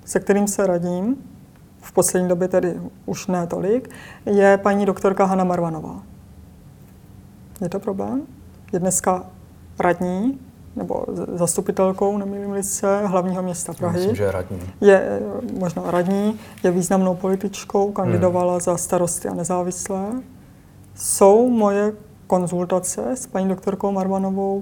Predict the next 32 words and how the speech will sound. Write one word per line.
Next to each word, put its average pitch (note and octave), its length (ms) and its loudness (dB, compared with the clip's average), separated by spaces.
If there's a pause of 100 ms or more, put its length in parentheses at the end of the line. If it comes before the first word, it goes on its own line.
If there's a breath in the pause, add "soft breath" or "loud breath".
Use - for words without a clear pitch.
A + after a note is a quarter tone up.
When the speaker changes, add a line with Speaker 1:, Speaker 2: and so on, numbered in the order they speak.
Speaker 1:
porušení F#3+ 460 -4
zákona F#3 360 -2
o F#3 40 -2
České - 340 -6
televizi, F#3+ 380 0
kdy G3 120 4
shodou G3+ 260 8
okolností G3+ 800 2 (220 loud breath)
v - 60 -8
současnosti G3 720 4
po F#3 420 4
členství F#3+ 400 0
v F#3+ 120 -4
O F#3 120 4
D F3+ 220 2
S, F3 120 0
tuším, F3+ 480 -4 (300 loud breath)
Speaker 2:
Hmm. A#2+ 160 0
Speaker 1:
u G3 60 8
S F#3 160 4
D F#3+ 140 6
U, F#3 200 4
dneska F3+ 320 0
tedy F#3 420 2
spolupráci F#3 580 0
se F3 80 0
stanem, F#3 520 0
je F#3+ 160 6
aktivní F#3 360 0
političkou, F3+ 520 -4
nebo A3+ 200 -2
ne? - 60 -6